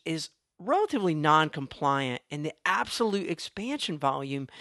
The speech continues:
is limited during thoracic-only breathing.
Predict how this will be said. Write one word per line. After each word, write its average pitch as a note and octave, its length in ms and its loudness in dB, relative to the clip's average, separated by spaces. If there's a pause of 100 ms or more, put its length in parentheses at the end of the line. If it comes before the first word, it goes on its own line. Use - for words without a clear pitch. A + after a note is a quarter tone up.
(480)
is D#3 120 0
limited D#3+ 680 2
during D3 300 2
thoracic-only D3 1200 0
breathing. C3+ 600 -8